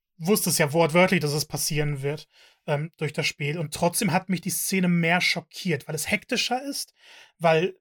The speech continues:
es viel weniger Zeit genommen wird, um irgendwie was klar noch darzustellen. Es ist ja wirklich eine Sache von Sekunden,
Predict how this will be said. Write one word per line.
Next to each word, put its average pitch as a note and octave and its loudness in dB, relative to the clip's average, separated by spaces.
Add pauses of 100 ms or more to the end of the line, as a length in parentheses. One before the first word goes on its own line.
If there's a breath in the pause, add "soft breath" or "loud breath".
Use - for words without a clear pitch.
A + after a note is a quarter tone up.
(180)
es - -2
viel G#3 0
weniger F#3 2
Zeit F3+ 0
genommen A3 0
wird, A#3 -2
um F3+ -2
irgendwie F3 -4
was - -4
klar E3 0
noch A3 0
darzustellen. G#3+ -2
Es F#3+ -4
ist E3+ -4
ja F3 -2
wirklich F3 -4
eine E3+ -2
Sache E3 -4
von E3 -8
Sekunden, - -2